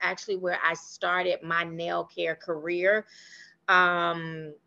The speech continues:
about thirty, thirty-one years ago. Um, and then I actually went and got some degrees and went into corporate. Now I'm back at it. So back when I first started doing nails, yes, it was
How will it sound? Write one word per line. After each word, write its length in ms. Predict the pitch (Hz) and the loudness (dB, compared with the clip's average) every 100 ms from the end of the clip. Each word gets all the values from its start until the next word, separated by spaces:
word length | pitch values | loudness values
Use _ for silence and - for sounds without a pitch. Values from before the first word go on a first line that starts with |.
| _ _ _ - - _ _ _ 151 - _ - - | _ _ _ -20 -20 _ _ _ -20 -20 _ -20 -10
about 320 | 214 403 - | -2 0 2
thirty, 840 | - 214 226 226 214 208 208 196 185 180 - - | 4 6 4 -2 -4 -6 -8 -10 -16 -20 -18 4
thirty-one 920 | 190 214 233 208 196 202 214 240 226 | 4 4 -2 -4 0 2 2 -2 -8
years 440 | 202 208 233 247 | -6 -2 0 0
ago. 440 | 269 311 320 330 349 - - - _ - | 2 2 2 0 -4 -12 -20 -20 _ 6
Um, 640 | 220 208 190 180 175 175 170 _ _ _ _ _ _ _ _ _ | 8 8 6 2 -6 -10 -16 _ _ _ _ _ _ _ _ _
and 200 | 202 190 | -4 2
then 260 | 202 196 190 | 2 4 6
I 320 | 180 175 180 | 8 6 4
actually 400 | 180 180 - 185 | 2 0 0 -6
went 200 | 175 170 170 | -4 -4 -4
and 120 | 165 | 2
got 180 | 165 165 | 0 2
some 380 | 170 165 165 156 160 | -4 -4 -6 -14 -10
degrees 500 | 175 175 175 165 156 | -8 -4 -4 -4 -8
and 120 | 160 | -8
went 140 | 160 | -6
into 160 | 156 151 | -8 -10
corporate. 480 | - 170 156 156 147 | -6 -4 -2 -4 0
Now 200 | 165 160 | 0 0
I'm 160 | 156 151 | -2 -2
back 260 | 156 151 - 175 | -2 -4 -4 0
at 180 | 170 | 2
it. 160 | 147 - - - - - | 0 -4 -12 -20 -20 -20
So 300 | - 196 180 | 2 4 4
back 540 | 170 196 247 339 - _ _ _ - - | 4 6 6 4 -2 _ _ _ -20 -4
when 220 | 196 208 | 2 8
I 120 | 196 196 | 8 6
first 240 | - 214 208 | 4 4 4
started 400 | 214 185 180 170 | 2 4 2 -2
doing 300 | 175 170 170 | 0 0 0
nails, 520 | 170 165 156 151 - - | -2 0 0 -2 -6 -14
yes, 440 | 170 175 147 - | 2 2 2 -4
it 140 | 185 226 | 0 2
was 220 | 208 - | 2 0